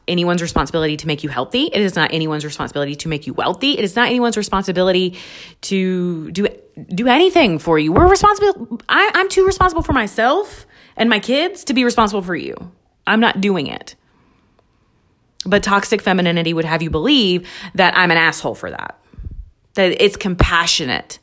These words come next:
Mm-mm. I put my oxygen mask on first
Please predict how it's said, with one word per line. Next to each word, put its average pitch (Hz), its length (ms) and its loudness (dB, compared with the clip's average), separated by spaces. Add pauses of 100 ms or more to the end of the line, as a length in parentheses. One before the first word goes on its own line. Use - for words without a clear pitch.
(1040)
Mm-mm. 151 320 -6 (1200)
I 190 140 2
put 233 160 4
my 165 160 4
oxygen 165 380 -2
mask 156 260 -4
on 135 140 -4
first - 560 -8